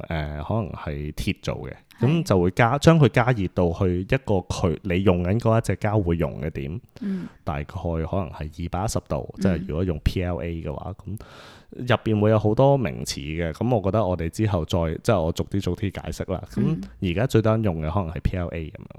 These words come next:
Speaker 1: 噉
Speaker 2: 即係比較似，呃，大家想像白膠漿
Speaker 1: 嗯。
Speaker 2: 噉樣，即係擠出嚟。
Speaker 1: 係啦。
Speaker 2: 大家認知，我覺得最普遍所想像到嘅three D printer 就可能係呢一種，
Speaker 1: 係呢一種啦，
Speaker 2: 即係噉樣
Speaker 1: 係啦。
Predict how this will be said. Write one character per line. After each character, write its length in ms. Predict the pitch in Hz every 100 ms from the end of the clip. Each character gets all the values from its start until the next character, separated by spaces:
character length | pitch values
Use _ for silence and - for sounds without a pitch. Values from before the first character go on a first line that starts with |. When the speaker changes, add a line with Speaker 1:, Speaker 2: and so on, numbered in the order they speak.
| - -
Speaker 1:
噉 100 | 123
Speaker 2:
即 40 |
係 360 | 160 254 180 160
比 120 | 196
較 180 | 220 208
似， 720 | 180 - 147 139 139 143 143 - -
呃， 140 | -
大 160 | 117 139
家 140 | 160
想 320 | 175 - 139 160
像 400 | 175 135 135 135
白 100 | 143 139
膠 240 | - 160 160
漿 520 | - 165 151 151 151
Speaker 1:
嗯。 320 | 123 120 101
Speaker 2:
噉 80 | - 139
樣， 280 | 135 131
即 100 | 139
係 60 | 175 - 190
擠 100 | 170
出 80 | -
嚟。 140 | 160 135
Speaker 1:
係 240 | - 95
啦。 120 | 78
Speaker 2:
大 160 | - 185
家 260 | 226 254 262
認 420 | 202 175 170 165
知， 580 | - 208 208 208 208 - - - -
我 120 | - 226
覺 60 |
得 20 | -
最 180 | 214 180
普 200 | 165 175
遍 320 | 220 180 170
所 340 | 165 151 175
想 300 | 202 165 156
像 220 | 214 180 156
到 120 | 147 160
嘅 100 | 170
three 200 | - 190
D 100 | 180
printer 440 | 196 180 185 - - - - -
就 140 | - 147
可 240 | 170 185
能 80 | 165
係 140 | 170
呢 80 | 147
一 80 | 151
種， 220 | - -
Speaker 1:
係 200 | - 120
呢 200 | 98 107
一 20 | 110
種 200 | - 80
啦， 0 |
Speaker 2:
即 0 |
係 20 |
噉 80 | 80
樣 140 | 80 90
Speaker 1:
係 40 |
啦。 120 | 69